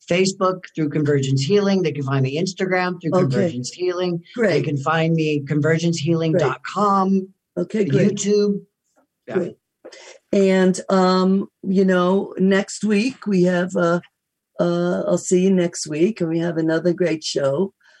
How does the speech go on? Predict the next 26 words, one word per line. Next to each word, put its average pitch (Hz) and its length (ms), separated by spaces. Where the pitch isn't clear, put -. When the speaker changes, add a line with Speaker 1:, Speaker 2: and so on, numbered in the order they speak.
Speaker 2:
um, 165 380
next 170 320
week. 160 380
And 180 200
Peter, 202 360
I 190 80
can't 208 340
say 208 140
thank 202 320
you 196 100
enough 185 280
for 180 80
saying 185 380
yes. 165 480
You're 202 180
a 190 60
treasure. 190 460
It 170 80
was 165 160
really 185 240
wonderful 175 520
to 175 120
be 180 200
with 175 200
you 156 140
here. 135 400